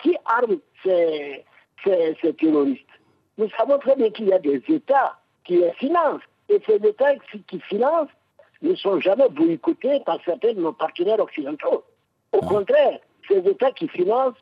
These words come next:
Speaker 1: euh, sont même soutenus en tant qu'État, euh, par nos partenaires occidentaux. Et c'est là où la logique
Speaker 2: Ça serait bien
Speaker 1: commence à
Speaker 2: si vous citiez de temps en temps quand même quelques États, puisque vous avez une
Speaker 1: Oui,
Speaker 2: certaine
Speaker 1: si vous
Speaker 2: liberté de
Speaker 1: prenez,
Speaker 2: parole.
Speaker 1: si vous prenez, non,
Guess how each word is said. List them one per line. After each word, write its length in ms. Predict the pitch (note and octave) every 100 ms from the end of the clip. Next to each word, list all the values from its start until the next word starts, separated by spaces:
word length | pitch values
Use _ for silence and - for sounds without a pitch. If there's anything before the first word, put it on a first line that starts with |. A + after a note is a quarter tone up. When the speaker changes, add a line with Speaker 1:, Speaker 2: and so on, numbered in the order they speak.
| _ _ _ _ F3+
Speaker 1:
euh, 200 | F3+ E3+
sont 180 | - C4
même 240 | B3 A#3 G#3+
soutenus 640 | - F3+ - G#3+ C#4+ B3+ _ _ _ -
en 100 | E3+
tant 200 | - A3
qu'État, 500 | - C3 - A3 D#4 - _ _ _
euh, 180 | E3+ E3
par 200 | - C4
nos 160 | A#3 D#3+
partenaires 520 | D#3+ D#3+ F3+ A3 G#3+
occidentaux. 680 | D#3 - D3+ D#3 C4 A#3+ - - _
Et 100 | F3+
c'est 100 | G3
là 100 | B3 D#4+
où 100 | E4+
la 140 | A#3
logique 300 | G3 G3 E3
Speaker 2:
Ça 100 | A#3
serait 240 | F#3 A3 A3
bien 100 | G3+
Speaker 1:
commence 180 | C4 F3
à 40 |
Speaker 2:
si 80 | G#3+
vous 120 | G#3
citiez 460 | G#3 - F3+ - G#3+
de 80 | D#3
temps 300 | - E3 C#3
en 80 | C#3+
temps 180 | F3 D#3 C#3 C3 -
quand 120 | C#3
même 120 | D#3
quelques 360 | - C3 A#2 F#2+
États, 280 | B2 - A3
puisque 280 | C3 - B2+
vous 180 | A2
avez 240 | G#2+ B2+ C#3+ - - - -
une 100 | C3+
Speaker 1:
Oui, 60 |
Speaker 2:
certaine 320 | C#3 C3+ D#3+
Speaker 1:
si 20 | C3+
vous 100 | C3
Speaker 2:
liberté 280 | C3+ F3
de 80 | D3
Speaker 1:
prenez, 100 | A#2+ B2
Speaker 2:
parole. 220 | A#2 -
Speaker 1:
si 60 | C#4+
vous 140 | C#4+ G#3+
prenez, 360 | A3+ A3+ G#3 - _ _
non, 80 | -